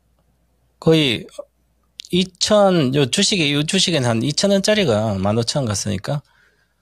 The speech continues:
어, 이렇게 많이, 이십삼 년도 팔월까지 많이 올랐었어요. 이제 레이저 수술기, 뭐, 어, 이제 헬스케어 업종들, 어, 지금은 이제 이쪽이, 어, 가는 섹터는 아니죠. 그러면,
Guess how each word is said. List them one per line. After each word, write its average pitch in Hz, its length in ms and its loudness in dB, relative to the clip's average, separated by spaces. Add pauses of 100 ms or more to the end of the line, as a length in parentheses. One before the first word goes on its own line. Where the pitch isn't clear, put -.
(180)
어, 101 280 -8
이렇게 135 200 -4
많이, 120 300 0 (260)
이십삼 165 460 -2
년도 170 320 0
팔월까지 143 640 0
많이 104 240 0
올랐었어요. 123 880 0
이제 95 220 -2
레이저 160 360 2
수술기, 110 560 -2
뭐, 107 540 0
어, - 100 -6
이제 90 300 -4 (320)
헬스케어 139 440 0
업종들, 98 640 -2 (580)
어, 101 180 0
지금은 165 480 2
이제 92 180 0
이쪽이, 123 720 -2 (220)
어, 80 580 -6 (160)
가는 107 500 0
섹터는 - 540 -4
아니죠. 104 540 0
그러면, 127 340 0